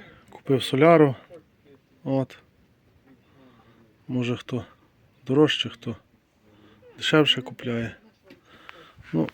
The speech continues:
я вже не один рік купляю одних тих самих ребят. Ціна в них завжди хороша. І,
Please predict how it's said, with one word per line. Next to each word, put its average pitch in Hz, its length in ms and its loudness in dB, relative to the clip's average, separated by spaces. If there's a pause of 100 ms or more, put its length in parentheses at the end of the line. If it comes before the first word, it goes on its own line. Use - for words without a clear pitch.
(160)
я 143 120 6
вже 135 180 4
не 139 120 8
один 131 320 4
рік 131 160 0
купляю - 460 -2 (140)
одних 135 300 0
тих - 180 -10
самих 123 400 -4
ребят. 131 480 0 (2750)
Ціна 143 280 0
в 143 40 4
них 131 140 0
завжди 120 320 -6
хороша. 123 500 -8
І, 113 120 -16